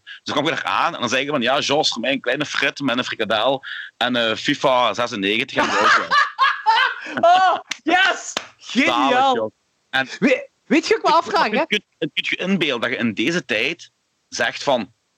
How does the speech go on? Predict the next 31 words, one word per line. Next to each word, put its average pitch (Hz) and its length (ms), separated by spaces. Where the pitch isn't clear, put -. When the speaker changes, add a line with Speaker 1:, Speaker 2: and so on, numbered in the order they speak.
Speaker 1:
"Ik - 120
heb 160 120
een 143 80
spelcomputer," 160 720
en 101 60
dat 117 120
je 117 100
in 117 80
één 143 80
keer - 280
vijftig - 420
nieuwe 131 180
vrienden 135 360
erbij 139 260
krijgt. - 540
Nee, 104 200
hè? 92 200
Speaker 2:
Nee, 147 380
nee, 147 140
nee, 139 200
nee, 127 120
nee. 120 220
Dat - 20
is - 40
Speaker 1:
Dat 160 100
Speaker 2:
niet 185 100
Speaker 1:
was 143 100
Speaker 2:
meer - 100
Speaker 1:
toen, 127 160
Speaker 2:
van 107 100
Speaker 1:
hè? - 40